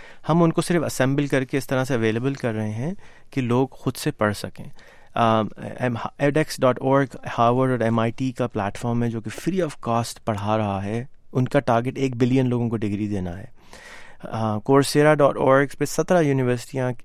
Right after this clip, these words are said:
کے قریب فری میں پڑھا رہی ہیں۔ ایک ملین لوگ اس سے پچھلے ایک سال میں پڑھ چکے ہیں اور وہ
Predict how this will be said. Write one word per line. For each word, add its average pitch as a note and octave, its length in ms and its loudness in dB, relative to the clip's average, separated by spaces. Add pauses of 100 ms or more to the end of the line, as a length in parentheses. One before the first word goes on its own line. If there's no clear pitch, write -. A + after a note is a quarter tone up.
(100)
کے B2+ 120 -2
قریب A#2+ 280 -2 (140)
فری C#3 220 0
میں C#3 220 0
پڑھا G#2+ 360 0
رہی A#2 80 0
ہیں۔ C3 100 -2
ایک C#3+ 220 0
ملین C3+ 240 2
لوگ C3 220 0
اس A#2+ 80 -4
سے - 100 -8
پچھلے - 260 -6
ایک A#2 120 -4
سال A2+ 180 -2
میں A#2 160 -4
پڑھ B2 180 4
چکے - 280 -8
ہیں G#2+ 260 -4 (480)
اور C3 160 4
وہ C#3+ 160 4